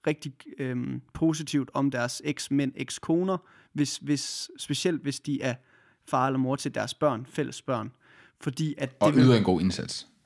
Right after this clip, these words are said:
Speaker 2: tænker jeg også.
Speaker 1: Ja, ja, men nej, men
Speaker 2: Ja.
Speaker 1: det, jeg mener, det er, at
Speaker 2: Okay.
Speaker 1: de har noget specielt nu, og det er et
Speaker 2: Ja.
Speaker 1: barn, og det kan, det vil der aldrig være nogen, der kunne komme imellem for dem. Det skal de få til at fungere, selvom de ikke er sammen længere.
Speaker 2: Ja.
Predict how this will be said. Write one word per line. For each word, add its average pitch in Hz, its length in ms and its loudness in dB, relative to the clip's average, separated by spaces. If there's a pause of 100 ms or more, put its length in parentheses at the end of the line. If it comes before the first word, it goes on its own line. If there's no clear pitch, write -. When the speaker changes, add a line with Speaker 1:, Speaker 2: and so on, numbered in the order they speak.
(560)
Speaker 2:
tænker - 260 -8
jeg - 80 -10
også. - 260 -18
Speaker 1:
Ja, 214 200 4 (100)
ja, 196 180 6
men 180 80 0
nej, 175 120 8
men 156 80 6
Speaker 2:
Ja. - 60 0
Speaker 1:
det, 180 80 6
jeg 175 100 6
mener, 170 260 4
det 139 160 -2
er, 139 320 2
at 123 220 2
Speaker 2:
Okay. 85 320 -4
Speaker 1:
de 175 120 4
har 165 240 4
noget 139 160 0
specielt 151 460 0
nu, 131 200 0 (160)
og 139 140 0
det 160 60 2
er 147 40 0
et 131 60 -6
Speaker 2:
Ja. - 40 -20
Speaker 1:
barn, 151 480 2
og 135 160 -2
det 160 120 0
kan, 147 360 -2
det 165 140 4
vil 156 160 -2 (100)
der 151 60 4
aldrig 151 400 2
være 147 100 0
nogen, 147 180 2
der 151 60 -2
kunne 147 180 -6
komme 135 220 -2
imellem 139 300 -2
for - 80 -12
dem. 127 260 -6
Det 151 180 -2
skal - 200 -8
de 165 80 -2
få - 120 -10
til - 120 -6
at 131 40 -4
fungere, 135 280 -2
selvom 139 260 -2
de 139 80 -8
ikke 131 100 -6
er 127 40 -6
sammen 127 280 -4
længere. - 260 -8 (1000)
Speaker 2:
Ja. 101 120 -6